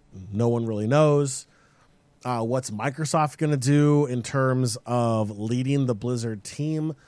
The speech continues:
uh, which has a ton of massive live service games, uh, that are currently being played by millions and millions of players around the world? Uh, it, it leaves a lot of questions. There's more questions than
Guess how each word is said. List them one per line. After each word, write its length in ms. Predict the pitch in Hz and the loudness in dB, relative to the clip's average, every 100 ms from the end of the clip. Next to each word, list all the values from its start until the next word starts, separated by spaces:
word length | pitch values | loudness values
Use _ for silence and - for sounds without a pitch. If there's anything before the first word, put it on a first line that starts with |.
| _ _ _ 113 | _ _ _ -8
uh, 220 | 113 107 | -6 -4
which 480 | 98 110 120 - - | -4 -2 -2 -2 -6
has 480 | 123 120 113 101 - - | -2 0 0 -2 -8 -12
a 80 | 110 | -10
ton 440 | - - 151 156 | -10 0 4 4
of 180 | 120 110 | 2 -2
massive 560 | 113 120 131 131 139 110 | 0 0 -2 -2 -4 -4
live 320 | 113 135 120 | -2 -2 -4
service 460 | - 139 131 117 - | -6 -4 -2 -4 -4
games, 600 | 127 139 143 147 135 - _ _ _ _ 110 | -2 -2 -2 -4 -6 -8 _ _ _ _ -8
uh, 240 | 117 113 | -4 -2
that 180 | 117 113 | -2 -2
are 180 | 117 107 | -4 -6
currently 400 | - 151 135 135 | -2 -2 0 0
being 200 | 131 127 | 0 0
played 260 | 131 131 113 | 2 2 2
by 120 | 104 | 2
millions 400 | 110 135 139 120 | 2 4 2 0
and 120 | 117 | 0
millions 300 | 127 131 117 | 0 0 -2
of 40 | 110 | -2
players 380 | 127 131 127 113 | -2 0 -2 -4
around 220 | 107 95 | -6 -6
the 80 | 92 | -4
world? 500 | 143 170 160 160 131 - _ _ _ _ _ _ _ | 0 4 4 2 -4 -16 _ _ _ _ _ _ _
Uh, 300 | 131 123 117 110 _ | -6 -4 -4 -8 _
it, 260 | 156 160 139 - _ _ _ _ | -10 -10 -12 -20 _ _ _ _
it 320 | 185 208 175 | -14 -10 -2
leaves 280 | 170 220 208 | 2 2 2
a 40 | 196 | 2
lot 220 | 190 185 | 2 2
of 80 | - | -2
questions. 480 | - 151 131 123 | 0 2 2 0
There's 160 | 127 120 | 0 2
more 180 | 160 185 | 0 0
questions 540 | - 170 147 175 143 | 0 0 0 -4 -4
than 160 | 135 | -4